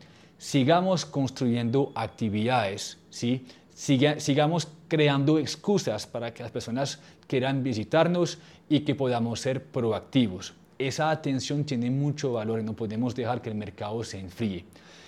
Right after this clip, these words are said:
Obviamente, nos dimos cuenta hoy que la conceptualización tiene que ser bien hecha, la comunicación también tiene que ser bien ejecutada, tienen que capacitar a su equipo de trabajo, lo cual sugiero,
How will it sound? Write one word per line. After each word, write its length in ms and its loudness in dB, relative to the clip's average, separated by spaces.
Obviamente, 800 6
nos 300 0
dimos 200 0
cuenta 360 -2
hoy 200 2
que 180 -6
la 200 -6
conceptualización 1000 -2
tiene 220 -6
que 100 -12
ser 180 -8
bien 260 -2
hecha, 380 -4
la 220 -6
comunicación 840 2
también 460 0
tiene 180 -10
que 100 -16
ser 180 -10
bien 300 0
ejecutada, 800 0
tienen 240 -6
que 140 -10
capacitar 640 -2
a 80 -2
su 120 -6
equipo 280 -8
de 80 -4
trabajo, 480 0
lo 180 4
cual 200 4
sugiero, 420 4